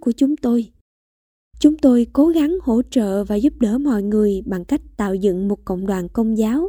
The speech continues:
thông qua các hoạt động do chúng tôi cung cấp, như các nhóm thanh niên, hội các bà mẹ, ca đoàn. Với những hoạt động này, chúng tôi giống như một cộng đoàn giáo xứ.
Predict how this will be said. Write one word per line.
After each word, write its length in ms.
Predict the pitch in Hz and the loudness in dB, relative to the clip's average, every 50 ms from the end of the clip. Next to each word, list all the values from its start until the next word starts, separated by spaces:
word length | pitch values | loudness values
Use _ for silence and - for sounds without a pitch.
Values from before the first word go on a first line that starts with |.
| - - | -2 2
thông 300 | 247 240 226 214 220 220 | 2 4 4 2 0 -2
qua 200 | 226 208 202 202 | -2 -2 -4 -2
các 220 | - 277 302 - | -4 -4 -4 -2
hoạt 220 | - 240 220 - | -4 -6 -4 -2
động 360 | 208 208 190 175 180 185 190 190 | -2 -2 -2 -2 -4 -6 -4 -2
do 100 | 220 220 | -2 -4
chúng 260 | - - - 262 285 - | -2 0 -2 -2 0 0
tôi 200 | - 247 226 226 | 0 0 0 0
cung 260 | - 247 240 226 220 | 0 0 0 0 0
cấp, 200 | - 302 349 - - _ _ _ _ _ _ _ _ - | 0 0 0 0 -4 _ _ _ _ _ _ _ _ 4
như 120 | 285 294 | 4 4
các 240 | - 349 - - - | 4 2 -2 0 2
nhóm 280 | 277 254 262 294 339 349 - | 2 2 2 0 -2 -6 -4
thanh 220 | 277 277 254 254 269 | 0 0 2 4 4
niên, 240 | 277 285 285 285 269 - _ _ _ _ _ _ _ | 4 4 4 2 -2 -6 _ _ _ _ _ _ _
hội 300 | _ 220 214 196 185 185 - | _ -2 0 0 0 -2 -4
các 180 | - 320 - - | -6 -6 -2 0
bà 140 | 262 220 202 | 0 0 2
mẹ, 360 | 196 202 190 180 175 175 196 - _ _ _ _ _ | 0 0 0 0 -2 -4 -6 -10 _ _ _ _ _
ca 140 | - 220 220 | -6 -4 -4
đoàn. 280 | 180 202 190 190 185 170 147 _ _ _ _ _ _ _ _ _ _ _ _ _ _ _ _ _ _ _ _ _ _ | -4 -6 -6 -8 -8 -10 -12 _ _ _ _ _ _ _ _ _ _ _ _ _ _ _ _ _ _ _ _ _ _
Với 140 | - 220 233 | 2 4 4
những 240 | 269 262 220 202 247 | 4 4 2 0 -2
hoạt 260 | 254 254 233 - - | -2 -2 -4 -2 -2
động 240 | 202 190 180 190 196 | -4 -4 -2 -2 -4
này, 260 | 196 196 190 180 - - _ _ _ _ _ _ _ _ _ | -2 -2 -2 -4 -6 -10 _ _ _ _ _ _ _ _ _
chúng 200 | - 247 262 277 | 2 2 2 4
tôi 380 | - 240 220 208 208 202 202 196 | 2 0 2 2 2 0 0 2
giống 180 | 226 240 285 311 | 2 2 4 4
như 120 | 330 294 | 4 4
một 300 | 220 208 208 202 - _ | 4 2 0 -2 -4 _
cộng 220 | - 208 196 202 202 | -6 -4 -4 -2 -2
đoàn 260 | 208 196 190 185 185 | -2 -2 -2 -4 -4
giáo 200 | 208 214 262 294 | -2 -2 -2 -2
xứ. 400 | - - 269 254 262 302 339 | -2 2 2 4 4 4 2